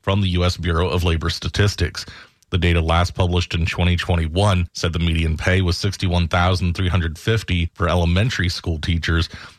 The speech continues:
sixty-one thousand three hundred twenty for middle school teachers, and sixty-one thousand eight hundred twenty for high school teachers. The twenty twenty-four session is slated to start January ninth. Glenn Gilzian stepped down yesterday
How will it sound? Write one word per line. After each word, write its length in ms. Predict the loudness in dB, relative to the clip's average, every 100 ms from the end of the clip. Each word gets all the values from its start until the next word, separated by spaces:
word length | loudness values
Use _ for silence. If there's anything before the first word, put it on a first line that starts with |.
| -8
sixty-one 500 | -4 0 2 2 4
thousand 340 | 4 2 2
three 140 | 0 2
hundred 240 | 2 -2
twenty 320 | -2 2 2
for 100 | 2
middle 240 | 0 2 0
school 240 | 0 -2
teachers, 540 | 0 -2 0 2 0 -2 -16 -10 -2
and 180 | 0
sixty-one 460 | 0 -2 0 0 2
thousand 340 | 2 2 2
eight 160 | 0 0
hundred 300 | 0 0 -2
twenty 420 | 0 2 2 0 -2
for 160 | -2
high 260 | 0 2 2
school 300 | 0 -4 -6
teachers. 480 | -4 -4 -4 -8 -10 -14 -20 _
The 80 | -2
twenty 260 | 0 2
twenty-four 640 | 2 0 0 0 0 0 0
session 480 | 0 0 2 0
is 180 | 0 -2
slated 360 | -2 0 0 0
to 60 |
start 440 | -2 0 0 0 -4 -18 _ -6
January 520 | -2 0 0 0 0
ninth. 420 | 0 0 -2 -8 _ _ _ _ _ _ _ _ _ _
Glenn 280 | -2 2 2
Gilzian 420 | 2 2 2 0
stepped 380 | 0 0 -2 0
down 280 | 2 2 2
yesterday 720 | 2 0 0 -2 2 2 2